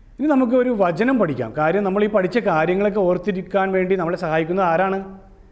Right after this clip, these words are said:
പരിശുദ്ധാത്മാവ്, അല്ലേ? പരിശുദ്ധാത്മാവ് നമ്മളിൽ വന്ന് നിറഞ്ഞു കഴിഞ്ഞാൽ നമുക്ക് എല്ലാ കാര്യങ്ങളും ഓർത്തിരിക്കാൻ സാധിക്കും. അപ്പോൾ അതുകൊണ്ട് നമുക്കിന്നൊരു വചനം പഠിക്കാം. ആ വചനം നിങ്ങൾ നിങ്ങളുടെ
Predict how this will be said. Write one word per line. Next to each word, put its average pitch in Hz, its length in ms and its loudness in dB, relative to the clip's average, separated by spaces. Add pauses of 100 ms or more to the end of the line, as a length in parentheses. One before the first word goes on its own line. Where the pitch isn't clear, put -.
(460)
പരിശുദ്ധാത്മാവ്, 185 640 -2 (120)
അല്ലേ? 233 160 0 (520)
പരിശുദ്ധാത്മാവ് 202 720 0 (100)
നമ്മളിൽ 202 360 0
വന്ന് 196 180 -2
നിറഞ്ഞു 185 260 0
കഴിഞ്ഞാൽ 170 340 -2
നമുക്ക് 190 220 -4
എല്ലാ 214 140 0 (100)
കാര്യങ്ങളും 202 380 -2 (640)
ഓർത്തിരിക്കാൻ 277 460 2
സാധിക്കും. 131 300 -2
അപ്പോൾ 170 140 -2
അതുകൊണ്ട് 190 280 2 (640)
നമുക്കിന്നൊരു 247 480 0
വചനം 208 300 0
പഠിക്കാം. 135 300 -2 (1200)
ആ 226 40 0 (120)
വചനം 220 300 0 (100)
നിങ്ങൾ 196 200 2 (120)
നിങ്ങളുടെ 196 280 2